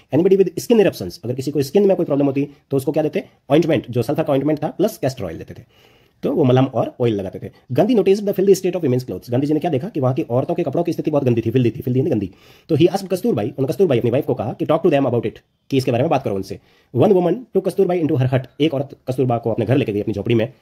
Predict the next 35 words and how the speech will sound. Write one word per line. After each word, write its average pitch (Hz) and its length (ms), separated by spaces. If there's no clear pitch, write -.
और 117 80
कहा, 135 240
"Look, 160 140
there 135 180
is 156 80
no 170 80
box, - 280
मेरे 117 80
घर 123 80
में 139 60
कोई 143 100
बक्सा 131 180
भी 156 80
नहीं 104 140
है, 117 100
और 139 100
cupboard 180 320
here - 340
for 139 120
clothes, 202 280
कोई 117 100
अलमारी 143 200
भी 156 60
नहीं 139 100
है 123 60
जिसमें 120 180
मैं 117 120
कपड़े 127 180
रख 113 100
सकूं। 117 200
The 151 140
sari 220 200
I 160 160
am 165 40
wearing 151 300